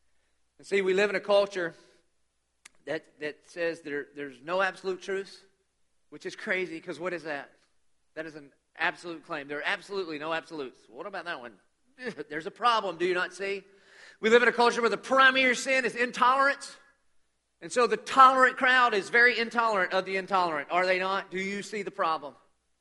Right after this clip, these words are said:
That we live in a culture that says for you to have any particular revu-, uh, religious view cannot be higher than anybody else's religious view. And yet that very claim is a religious view that claims to be higher than all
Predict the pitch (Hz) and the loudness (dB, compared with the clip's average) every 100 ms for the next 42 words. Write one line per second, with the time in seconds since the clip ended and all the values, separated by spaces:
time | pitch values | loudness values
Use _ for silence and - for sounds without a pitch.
0 | _ _ _ _ _ 156 170 202 233 226 | _ _ _ _ _ -2 2 6 6 4
1 | - 226 226 220 202 185 160 202 190 180 | 0 2 2 0 -4 -6 -8 -2 0 0
2 | 175 165 - 214 254 220 214 233 240 220 | 0 -4 -4 -2 2 2 2 0 -2 -6
3 | 220 233 220 202 190 170 190 - - 180 | -6 -6 -4 -4 -4 -6 -10 -10 -4 -2
4 | 165 175 196 202 190 - - - 156 208 | -2 -2 -2 -2 -4 -12 -20 -20 -6 -4
5 | 180 - 208 226 240 254 208 220 208 196 | -4 -2 4 6 6 4 6 8 8 4
6 | 156 185 202 220 196 185 180 175 185 - | 0 -4 -4 -2 0 0 0 0 0 -2
7 | 165 - _ _ - 170 185 156 - 170 | -8 -10 _ _ -10 -4 -4 -4 -8 -4
8 | 165 147 180 190 190 180 208 202 208 214 | -4 -4 -6 -4 -4 0 2 2 2 0
9 | 220 - 226 214 185 170 180 180 175 147 | 0 -4 -6 -4 -4 -6 -8 -8 -8 -8
10 | 131 170 160 143 143 175 170 151 - 202 | -8 -6 -6 -10 -8 -4 -4 -6 -10 -6
11 | 185 175 - 180 165 185 170 156 151 151 | -6 -6 -8 -4 -2 0 2 0 -2 -4
12 | 143 139 | -6 -6